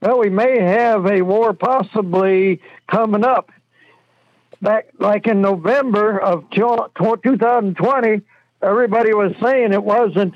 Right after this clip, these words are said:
if Trump would win, it'd be how much he'd win by. And then they pulled a slick one on us and ended up stealing the election. And a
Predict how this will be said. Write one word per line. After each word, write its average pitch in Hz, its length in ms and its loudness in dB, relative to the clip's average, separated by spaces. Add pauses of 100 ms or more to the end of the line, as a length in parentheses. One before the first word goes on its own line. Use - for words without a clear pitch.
if 233 220 0 (120)
Trump 208 320 -2
would 185 100 -2
win, 180 200 0
it'd 202 200 -2
be 185 200 0
how 202 180 0
much 220 360 -2
he'd 185 200 0
win 165 320 0
by. 147 300 0 (480)
And 151 180 0
then 226 240 0
they 196 160 2
pulled 196 400 0
a 175 160 0 (100)
slick 254 300 0
one 180 220 0
on 175 220 0
us 196 140 0 (560)
and 175 140 0
ended 196 180 0
up 202 200 -2
stealing 202 340 0
the 190 120 2
election. 196 680 0 (460)
And 226 680 0
a 156 600 -8